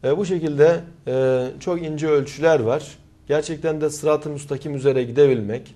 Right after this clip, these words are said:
dosdoğru bir yol üzere gidebilmek kolay değil. Cenab-ı Hak hepimizi dosdoğru yolda giden bahtiyar kullarından eylesin. Bir başka programda görüşmek üzere.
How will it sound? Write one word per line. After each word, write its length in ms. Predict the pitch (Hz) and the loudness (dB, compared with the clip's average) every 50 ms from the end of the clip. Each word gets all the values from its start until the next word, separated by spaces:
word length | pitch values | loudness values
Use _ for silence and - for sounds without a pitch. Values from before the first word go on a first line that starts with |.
| - - - | -10 -2 0
dosdoğru 480 | 143 147 147 143 - 131 127 127 123 | 0 0 0 0 -2 -2 -2 -2 -2
bir 120 | 123 123 120 | -6 -4 -2
yol 180 | 127 135 127 | -2 -2 -2
üzere 300 | 120 110 113 117 113 113 | -2 -2 -4 -2 -2 -2
gidebilmek 640 | 104 101 120 131 123 113 104 107 135 160 151 - - _ _ _ | -4 0 0 0 0 0 -2 -4 -6 -6 -8 -10 -20 _ _ _
kolay 360 | - 139 135 127 127 123 117 | -4 0 0 2 2 0 0
değil. 240 | 117 107 107 131 175 175 170 - - - _ _ | -2 -4 -4 -4 -6 -8 -12 -18 -20 -20 _ _
Cenab-ı 340 | - 147 - - 139 135 139 | 0 0 2 2 0 -2 -2
Hak 140 | 135 - - | -4 -6 -6
hepimizi 440 | 139 139 110 107 101 98 110 147 175 180 - - - - _ _ _ _ _ - - - 135 | -8 -8 -8 -10 -10 -6 -6 -6 -6 -6 -10 -18 -20 -20 _ _ _ _ _ -20 -14 -4 -2
dosdoğru 420 | 147 143 143 - 139 127 120 117 | -2 -2 -2 -2 -4 -2 -2 -2
yolda 420 | 117 113 113 110 107 139 151 160 160 110 117 | 0 -2 -2 -2 -2 -4 -4 -4 -6 -8 -10
giden 260 | 117 110 113 135 160 170 170 - - | -4 -4 -4 -4 -4 -10 -12 -8 -6
bahtiyar 460 | 127 123 123 - - 131 139 143 139 | -6 -6 -6 -6 -8 -8 -8 -8 -8
kullarından 500 | - - 113 110 113 110 110 113 113 104 | -10 -8 -2 0 0 0 0 -2 -4 -4
eylesin. 480 | 104 98 95 92 87 - 151 180 190 180 - - - _ _ _ _ - | -6 -6 -8 -10 -10 -8 -8 -8 -8 -10 -16 -20 -20 _ _ _ _ -6
Bir 160 | 147 143 143 | -4 0 0
başka 260 | 135 127 - - 143 | -2 -2 -2 -6 -6
programda 480 | 135 - 131 127 123 120 113 117 127 127 | -6 -4 -4 -2 -2 -2 -2 -4 -6 -8
görüşmek 500 | 113 113 110 110 113 - 117 117 110 101 | -6 -6 -8 -8 -10 -12 -10 -10 -10 -10
üzere. 360 | 92 101 101 101 135 170 | -8 -8 -6 -4 -4 -4